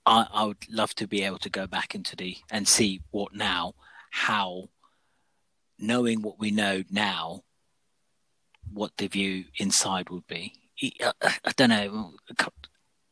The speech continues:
I'm finding it hard to articulate myself,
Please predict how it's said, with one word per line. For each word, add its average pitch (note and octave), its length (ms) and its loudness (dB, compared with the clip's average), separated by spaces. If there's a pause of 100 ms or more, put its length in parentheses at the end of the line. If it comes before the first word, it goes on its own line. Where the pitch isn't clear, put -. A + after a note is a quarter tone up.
(1300)
I'm - 80 -16
finding B2+ 340 8
it G#2 60 0
hard G#2 300 4
to - 80 -2
articulate - 520 -4
myself, - 460 -4